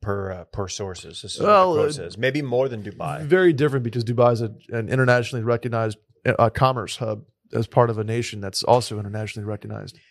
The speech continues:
Speaker 1: Founded and backed by individuals who made early fortunes in cryptocurrency, Liberland and its denizens have a dream of integrating it into every facet of life. They want financial transactions to exist on the blockchain, but also the country's Congress, Senate, justice system, and voting system.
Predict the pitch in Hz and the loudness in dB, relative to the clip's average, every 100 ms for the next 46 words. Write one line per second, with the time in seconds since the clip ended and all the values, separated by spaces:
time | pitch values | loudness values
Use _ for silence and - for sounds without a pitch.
0 | _ - 135 165 170 143 135 139 135 117 | _ 4 4 4 0 2 2 2 2 0
1 | 120 123 120 120 117 117 - 117 110 110 | 0 -2 -2 -2 -4 -4 -4 -2 0 2
2 | 120 113 120 113 - 113 104 98 131 - | 0 -2 0 0 0 -8 -10 -6 -6 -2
3 | 107 - 123 110 110 107 117 131 120 117 | -6 -4 -6 -4 -6 -6 -4 -4 -2 -4
4 | 113 107 - - _ _ _ _ _ 101 | -4 -6 -8 -10 _ _ _ _ _ _
5 | 117 127 101 101 110 110 104 101 98 110 | 0 2 -2 -6 -10 -2 -2 -2 -6 -4
6 | 123 120 101 127 143 135 135 131 135 113 | -2 -2 -4 -6 -4 -2 -2 -2 -6 -6
7 | 107 107 113 131 120 117 110 110 101 110 | -10 -4 -2 -2 -2 -2 -2 -6 -4 -2
8 | 110 104 - _ _ _ _ 107 110 95 | -2 -4 -16 _ _ _ _ -2 0 0
9 | 110 113 127 123 107 127 117 113 110 - | -2 0 0 -2 -8 -6 -2 -2 -2 -6
10 | 110 - 113 107 104 104 139 151 - 127 | -10 -8 -8 -8 -8 -2 0 0 -2 -4
11 | 107 113 120 123 131 120 107 - 135 - | -2 0 0 -2 -6 -6 -8 -2 -2 -2
12 | 147 139 131 127 120 104 - - 117 127 | -6 -6 -8 -8 -8 -8 -10 -6 -4 -4
13 | 131 - 120 123 123 - 113 110 117 - | -6 -4 -6 -6 -8 -6 -8 -6 -6 -6
14 | 120 123 110 113 131 113 123 117 85 - | -6 -8 -12 -10 -10 -6 -6 -6 -14 -14
15 | - - | -14 -14